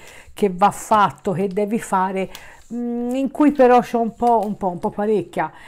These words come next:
indecisione, un si sai che fare, oddio, sì e no, e trick e trick e track. Però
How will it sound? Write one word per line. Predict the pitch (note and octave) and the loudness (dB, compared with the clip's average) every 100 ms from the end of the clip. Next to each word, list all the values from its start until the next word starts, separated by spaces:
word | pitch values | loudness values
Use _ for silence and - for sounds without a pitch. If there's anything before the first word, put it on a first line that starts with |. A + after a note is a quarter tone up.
| - | -8
indecisione, | F#3+ G#3 G3+ - G#3 D3+ F3 E3+ E3 A2 | -4 -2 0 -2 -4 -4 -4 -6 -12 -10
un | G#3 F3+ | -8 -6
si | - | -8
sai | - F#3+ F#3 | -4 -4 -4
che | F#3+ | -6
fare, | F3+ - A3 G#3 F#3 | -4 -2 0 2 -2
oddio, | F3+ E3 A3 G3+ F3+ | -6 -4 -4 -2 -4
sì | - - A3+ | -6 -6 -6
e | - F#3+ | -6 -10
no, | F#3 G#3 G#3+ | -8 -8 -8
e | G#3+ E3 | -10 -12
trick | - G#3+ - | -10 -10 -8
e | F3 | -12
trick | - G3+ - | -10 -12 -10
e | - C3+ | -12 -12
track. | - D3+ C#3 - | -10 -12 -12 -10
Però | F3+ C#4+ | -4 -2